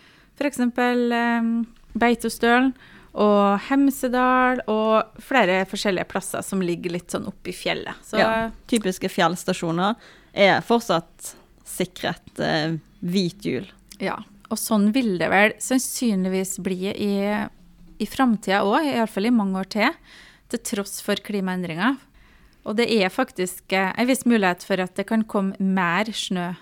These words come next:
Speaker 1: i fremtiden.
Speaker 2: Mm. Fordi at, eh, med klimaendringene så øker jo også, eh, nedbørmengden.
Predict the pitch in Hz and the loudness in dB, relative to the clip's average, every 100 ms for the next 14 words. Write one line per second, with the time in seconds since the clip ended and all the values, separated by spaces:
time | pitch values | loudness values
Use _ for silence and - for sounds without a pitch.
0 | - 196 202 190 - 160 165 _ _ - | -10 -6 -4 -4 -4 -4 -4 _ _ 0
1 | 262 196 254 - - _ _ - - _ | 2 4 0 -4 -20 _ _ -20 -20 _
2 | - 240 262 202 196 196 196 208 - 214 | 0 4 6 6 4 2 2 2 2 2
3 | 180 175 170 175 190 - 190 185 - 202 | 2 0 -2 -2 -4 -4 -2 -2 -2 0
4 | 185 185 185 170 - _ _ _ _ _ | 2 2 2 0 -4 _ _ _ _ _
5 | _ - 180 180 180 180 208 180 165 170 | _ -4 -2 2 2 2 0 0 0 -2
6 | 220 | -4